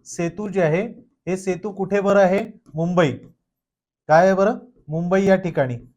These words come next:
आणि हा किती आहे? एकवीस दशांश आठ किलोमीटर एवढ्या लांबीचा आहे, हे लक्षात ठेवायचं. आणि केबलवरचा कुठला आहे? सुदर्शन.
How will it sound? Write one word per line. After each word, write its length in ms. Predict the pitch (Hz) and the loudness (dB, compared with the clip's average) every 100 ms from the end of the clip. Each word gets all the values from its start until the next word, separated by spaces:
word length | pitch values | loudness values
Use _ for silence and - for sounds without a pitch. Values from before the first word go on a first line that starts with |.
| _ _ _ _ _ 147 | _ _ _ _ _ -4
आणि 180 | 160 | 0
हा 140 | 170 185 | 2 2
किती 260 | 196 190 | 0 -2
आहे? 240 | 214 196 165 | -2 -2 -4
एकवीस 420 | 165 190 208 180 | -6 -8 -8 -4
दशांश 520 | 175 175 190 202 196 - | -4 -2 -4 -6 -10 -2
आठ 320 | 160 190 - | 0 0 -4
किलोमीटर 460 | 185 180 170 165 127 - _ _ _ 151 | -6 -4 -4 -4 -6 -6 _ _ _ 0
एवढ्या 240 | 175 190 | 2 4
लांबीचा 440 | 180 165 165 165 | 4 2 -2 -4
आहे, 100 | 120 | -6
हे 260 | 113 - 170 | -8 -2 0
लक्षात 240 | 180 185 | 0 -2
ठेवायचं. 460 | 175 151 127 123 113 - _ _ _ _ _ _ | -4 -2 -2 -4 -14 -20 _ _ _ _ _ _
आणि 280 | 147 175 220 247 - _ _ _ 180 | -2 0 -2 -4 -12 _ _ _ -2
केबलवरचा 540 | 175 214 214 214 214 | 2 2 2 0 -2
कुठला 260 | 208 196 220 | -4 -2 -2
आहे? 120 | 240 | -2
सुदर्शन. 580 | 220 185 185 165 123 | -2 2 2 2 -8